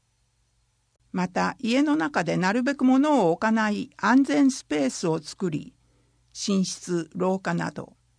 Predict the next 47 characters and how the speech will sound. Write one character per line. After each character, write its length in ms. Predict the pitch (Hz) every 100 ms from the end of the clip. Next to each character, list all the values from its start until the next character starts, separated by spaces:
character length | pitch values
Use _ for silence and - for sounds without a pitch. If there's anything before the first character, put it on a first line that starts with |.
| _ _ _ _ _ _ _ -
ま 180 | 294
ず 100 | 254
そ 160 | 214 208
こ 140 | 226
に 100 | 247
避 160 | 233 285
難 220 | 302 262
す 160 | - 190
る 80 | 196
こ 140 | 214
と 100 | 214
も 240 | 180 170 -
有 240 | 175 175
効 280 | - 160 156
で 140 | 147
す。 380 | 143 - - _ _ _ _ _ _ _ _ _ _ _ _ _ _ _ _ _ _ _ -
安 220 | 202 269
全 220 | 269 277
な 140 | 277 285
ス 160 | 285
ペ 180 | - 302
ー 40 | 370
ス 140 | -
の 120 | 190
確 320 | 165 175 - 190
保、 280 | 147 135 - _
二 260 | - - 254
つ 180 | 247 226
あ 60 |
り 140 | 208 190
ま 120 | 175
す。 340 | - - - _ _ _ _ _ _ _ _ _ -
丸 300 | 196 190 202
一、 440 | 190 - 180 180 - _ _ _ _ _ _ _ _ _ -
居 100 | 208
間 140 | 277
や 160 | 294 226
キ 140 | -
ッ 100 | 269
チ 180 | - 214
ン 80 | 190
な 140 | 208
ど 140 | 220 175
の 240 | 151 -
家 140 | - 190
具 160 | 170
に 320 | 147 151 -